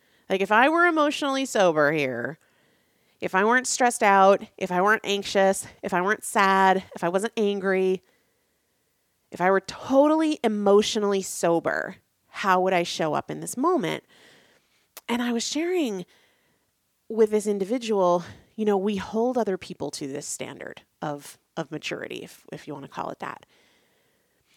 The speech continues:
We hold other people to this standard of doing what they say they're gonna do, keeping promises, following through, being respectful. But how often do we not hold that standard for ourselves? Like,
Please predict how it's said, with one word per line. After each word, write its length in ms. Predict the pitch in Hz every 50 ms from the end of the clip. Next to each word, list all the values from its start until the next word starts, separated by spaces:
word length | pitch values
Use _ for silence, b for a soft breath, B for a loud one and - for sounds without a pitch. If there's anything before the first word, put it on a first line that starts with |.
| _
We 100 | - 233
hold 280 | 240 254 330 349 349 - -
other 200 | - 247 262 262
people 300 | - - 240 - 220 208
to 100 | - 226
this 160 | 190 196 185 -
standard 420 | - - 202 196 202 202 190 180
of 180 | 170 160 147 - B B B B B B B -
doing 280 | - 156 156 160 180
what 120 | 185 208 -
they 100 | 285 269
say 200 | - 202 185 175
they're 120 | 175 165
gonna 180 | 165 165 160 156
do, 360 | 143 123 107 123 120 196 202 - _ _ _ _ _ _ _ _ _ _ _
keeping 340 | - - 208 185 226 247 262
promises, 760 | 240 - 190 170 160 156 - - 143 127 143 147 180 - - _ _
following 520 | _ - - 180 151 160 190 220 247 254 240
through, 520 | - - 170 151 139 135 127 127 143 147
being 260 | - 160 160 190 220 233
respectful. 840 | 247 262 - - - 208 185 - - - - 147 135 139 175 - b b b b b b b b b b b b b b _ _ _ _ _ _ _ _ _ _ _ _ _ _ _ _ _ -
But 120 | 247 233
how 260 | 226 277 277 285 294
often 600 | 269 277 277 269 - 240 214 208 202 196 196 - - _ 190
do 200 | 170 202 214 208
we 420 | 196 185 175 202 214 220 214 202
not 380 | 196 190 190 190 185 180 170 -
hold 420 | 185 - - 196 185 180 165 170 156
that 280 | 170 160 - - -
standard 460 | - - - 185 175 170 160 160 156 -
for 240 | - 196 170 151
ourselves? 720 | 147 131 139 - - 233 185 143 104 - - - - - - _ _ -
Like, 180 | 196 170 -